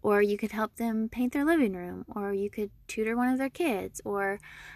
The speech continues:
I even have a friend that, uh, my best friend Laura, she does electrical work. So, you know, she could even, she could have swapped for that, you know, come and,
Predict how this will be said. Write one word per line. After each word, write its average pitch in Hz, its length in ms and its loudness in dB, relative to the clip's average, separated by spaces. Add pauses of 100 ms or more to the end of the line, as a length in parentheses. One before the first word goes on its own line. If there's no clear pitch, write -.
I 240 120 8
even 277 140 6
have 269 180 6
a 247 100 0
friend 240 460 4
that, 214 320 0
uh, 214 160 -4
my 208 140 -2
best 240 240 6
friend 226 180 -4
Laura, 214 440 2 (300)
she - 220 0
does 285 180 4
electrical 226 520 4
work. 190 460 0
So, 208 500 0
you 233 180 -2
know, 208 280 -4 (180)
she 247 220 -4
could 196 160 0
even, 208 600 -2 (120)
she - 180 -6
could 240 100 -2
have 220 120 -4
swapped 247 360 6
for 277 140 -2
that, 311 320 8
you 214 80 -4
know, 214 180 -2
come 240 300 -4
and, 226 200 -6